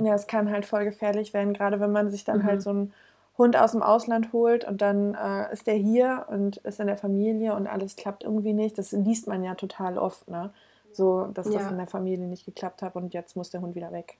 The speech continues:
Speaker 1: Deswegen.
Speaker 2: Ja, und das ist halt auch richtig traurig für den Hund dann.
Speaker 1: Mhm.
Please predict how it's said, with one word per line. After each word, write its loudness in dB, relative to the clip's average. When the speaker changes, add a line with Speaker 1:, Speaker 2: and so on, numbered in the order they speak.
Speaker 1:
Deswegen. -16
Speaker 2:
Ja, -6
und -2
das -4
ist -12
halt 0
auch 0
richtig 2
traurig 2
für 0
den 2
Hund -2
dann. -4
Speaker 1:
Mhm. 0